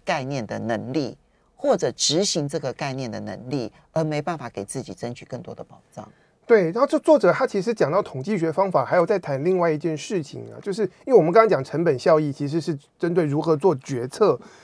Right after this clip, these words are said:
Speaker 2: 可是这个人命的估价呢，常见几种方法，大家做问卷，
Speaker 1: 嗯。
Speaker 2: 或者是从现有职场上的薪资来反推，就是说，诶，如果这个工作是比较危险的，会造成你的这个，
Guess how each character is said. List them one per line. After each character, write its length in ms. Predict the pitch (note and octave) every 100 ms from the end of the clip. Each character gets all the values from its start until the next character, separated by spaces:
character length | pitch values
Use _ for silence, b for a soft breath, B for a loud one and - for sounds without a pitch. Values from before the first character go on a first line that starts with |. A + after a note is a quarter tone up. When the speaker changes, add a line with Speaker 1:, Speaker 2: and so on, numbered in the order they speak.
| B -
Speaker 2:
可 160 | E3
是 200 | D#3+ C#4
这 120 | C4+
个 100 | B3
人 180 | F#3+ D#3+
命 160 | G#3+ A#3+
的 120 | F#3+
估 200 | A3 A3
价 280 | A#3+ A#3 E3+
呢， 180 | E3 D#3
常 320 | - D3+ F#3
见 260 | C4 E3 - _
几 160 | F3
种 160 | F#3+ D3+
方 180 | F3+ F3
法， 140 | B2
大 100 | D#3+
家 100 | E3+
做 200 | F3+ E3
问 200 | E3+ D3
卷， 280 | D3+ D#3+ A#2+ b b
Speaker 1:
嗯。 100 | D#3+
Speaker 2:
或 120 | G3+ F#3+
者 100 | D#3
是 160 | F#3+
从 300 | - D3 D3+
现 200 | D3 G#3
有 160 | D3+ B2+
职 160 | C3+
场 200 | C#3 C3
上 120 | C#3 D3+
的 80 |
薪 360 | C3+ - D#3 D#3
资 280 | D3+ D3+ D3+ b b -
来 260 | C#3 D3
反 340 | D3 C#3 A2 G#2+
推， 340 | - F#3+ G3 F#3+ b b
就 120 | G#3+
是 40 | G#3
说， 120 | -
诶， 160 | A#3+
如 320 | A3 E3 C#4 A3+
果 380 | - E3 D3+ C#3+
这 120 | G#3
个 120 | G3
工 200 | G#3 G3+
作 140 | G#3+
是 100 | G3
比 140 | E3 C3+
较 140 | F#3
危 280 | D#3 C#3 G#3
险 380 | - C#3+ A2 A2
的， 160 | A#2+
会 140 | D3+ F3
造 260 | A#3 F#3+
成 300 | D3+ C3 C#3+
你 120 | C3 A#2
的 140 | C3+
这 140 | D#3
个， 260 | D3 C#3+